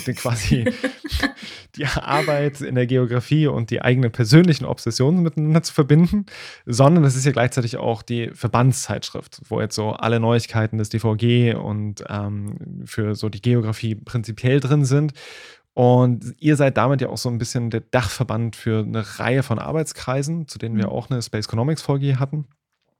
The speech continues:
Speaker 1: Und meine Frage ist jetzt so ein bisschen, du hast jetzt schon angesprochen, ihr bietet unter anderem Moderationstraining an. Ähm, was macht ihr sonst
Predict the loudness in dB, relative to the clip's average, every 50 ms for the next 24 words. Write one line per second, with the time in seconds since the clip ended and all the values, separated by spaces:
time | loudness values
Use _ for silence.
0 | _ -20 _ -2 -2 0 2 2 2 2 0 0 0 0 0 0 -2 -6 -6 -4
1 | -2 -2 -2 -2 -2 -2 -2 -2 -2 -2 -4 -6 -10 -10 -10 -8 -6 -4 -6 -6
2 | -4 -6 -4 -4 -4 -4 -4 -6 -4 -4 -4 -4 -4 -6 -6 -8 -8 -8 -8 -6
3 | -6 -6 -6 -6 -6 -8 -8 -6 -6 -2 0 2 2 2 2 0 0 0 2 2
4 | 2 2 2 2 2 2 2 0 -4 -8 -16 -18 -16 -18 -18 -18 -20 -20 -20 _
5 | 0 2 4 6 6 6 6 4 4 2 0 -2 -6 _ _ _ _ -4 2 2
6 | 2 2 2 -2 -8 -10 -12 -10 -8 -6 -4 -4 -2 0 2 2 2 2 0 -2
7 | -2 0 0 2 2 0 0 -2 -4 -8 -12 _